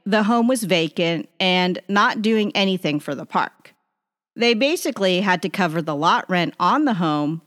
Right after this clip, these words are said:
until they could find a buyer for it and get it filled. And that's where we come in as mobile home investors,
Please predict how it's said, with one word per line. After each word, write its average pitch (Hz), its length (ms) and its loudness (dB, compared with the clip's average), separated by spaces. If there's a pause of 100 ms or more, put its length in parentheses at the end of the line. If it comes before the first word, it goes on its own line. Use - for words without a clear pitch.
(140)
until 190 400 0
they 170 160 -4
could 185 180 -6
find 147 240 -2
a 147 60 -6
buyer 143 320 -2
for 262 360 0
it 147 480 -4
and 208 380 0
get 156 160 -2
it - 100 -16
filled. - 460 -6 (880)
And 226 400 0
that's 240 340 0
where 269 180 2
we 262 180 0
come 220 240 0
in 160 340 0
as 180 160 -4
mobile 233 280 2
home 165 200 0
investors, - 800 -8